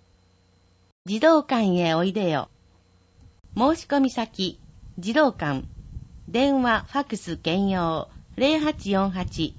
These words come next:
六七一一二三。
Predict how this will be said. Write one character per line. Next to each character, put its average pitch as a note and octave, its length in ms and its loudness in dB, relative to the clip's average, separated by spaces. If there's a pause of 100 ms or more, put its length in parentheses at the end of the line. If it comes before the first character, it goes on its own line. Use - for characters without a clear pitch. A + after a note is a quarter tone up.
(100)
六 F#3+ 260 -2
七 A#3+ 400 2 (200)
一 C#4+ 320 0
一 F#3+ 260 -6
二 E3+ 240 0
三。 D#3+ 380 -6